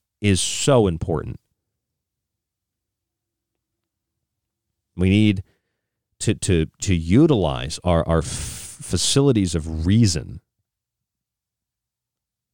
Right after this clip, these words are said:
rather than, you know, turning every damn thing into a, an irrational political argument. I-, it's like people that say,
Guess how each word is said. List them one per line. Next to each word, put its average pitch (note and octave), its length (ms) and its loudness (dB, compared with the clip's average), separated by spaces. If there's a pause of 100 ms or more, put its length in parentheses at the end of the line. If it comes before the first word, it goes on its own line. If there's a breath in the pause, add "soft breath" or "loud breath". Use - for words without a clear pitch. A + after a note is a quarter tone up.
(800)
rather A#2 300 4
than, F2+ 320 2
you F2+ 80 0
know, D#2 180 0
turning A#2 420 0
every E2+ 580 0 (960)
damn A#2+ 380 2
thing A#2+ 340 0
into F#2 440 0
a, D2+ 180 0 (1000)
an G#2+ 80 -2
irrational G2+ 920 2 (500)
political G2 600 0
argument. D#2+ 640 -2 (2250)
I-, G2+ 60 0
it's G2 220 0
like A2+ 160 2
people G#2+ 340 0
that F#2+ 160 2
say, F#2+ 300 2